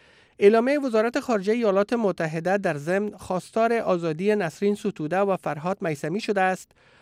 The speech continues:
و با اشاره به اظهارات اخیر رهبری جمهوری اسلامی ایران که گفته است کسی به خاطر انتقاد از حکومت زندانی نمی‌شود، سؤال را مطرح کرده که چه کسی دروغگوست.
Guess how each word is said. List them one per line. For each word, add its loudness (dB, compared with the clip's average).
و 2
با 4
اشاره 0
به 0
اظهارات -2
اخیر -2
رهبری 0
جمهوری -2
اسلامی -4
ایران -4
که -6
گفته -6
است -2
کسی -2
به -2
خاطر -4
انتقاد 0
از -2
حکومت -4
زندانی -4
نمی‌شود، -4
سؤال 0
را 2
مطرح -4
کرده 0
که -2
چه -6
کسی -4
دروغگوست. -2